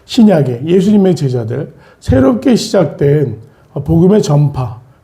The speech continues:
그래서 구약의 언약의 백성들과 신약의 언약의 백성들 모두가 공존하는 곳이 바로 새 예루살렘이다. 그 예루살렘의 문과 기둥이,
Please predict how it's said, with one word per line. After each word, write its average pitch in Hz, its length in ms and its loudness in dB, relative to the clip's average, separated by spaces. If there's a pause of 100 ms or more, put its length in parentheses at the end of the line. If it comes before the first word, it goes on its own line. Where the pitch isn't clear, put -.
그래서 170 640 0 (440)
구약의 220 920 2
언약의 175 420 0
백성들과 139 800 -4
신약의 247 500 0
언약의 156 360 2
백성들 135 560 0
모두가 147 680 2 (300)
공존하는 160 640 2
곳이 139 240 2
바로 151 540 0 (160)
새 196 340 0
예루살렘이다. 139 920 -2 (460)
그 160 160 2
예루살렘의 180 960 2 (340)
문과 196 920 2 (300)
기둥이, 175 600 -2